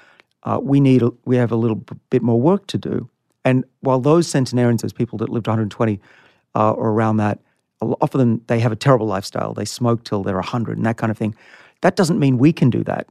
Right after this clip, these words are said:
'cause we're just, we're average schmoes who got, uh, regular human genes. So we can do our best to get to,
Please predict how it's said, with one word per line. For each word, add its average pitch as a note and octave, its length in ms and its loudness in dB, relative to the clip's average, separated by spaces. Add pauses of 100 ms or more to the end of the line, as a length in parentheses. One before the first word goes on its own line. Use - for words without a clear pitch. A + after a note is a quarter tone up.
(100)
'cause A#2 180 -4
we're D3 160 4
just, A#2+ 200 -2 (120)
we're A#2 320 -2
average G#2+ 460 -4
schmoes A2 420 0
who G#2+ 140 -4
got, G#2+ 240 -4 (140)
uh, G#2 160 -2
regular A2 340 -2
human G#2+ 280 -6
genes. G#2+ 240 -2 (800)
So - 140 0
we D#3 120 6
can D3+ 120 4
do D#3 140 6
our F3+ 120 6
best C3 380 -4
to - 80 -8
get C3+ 360 0 (280)
to, B2 380 2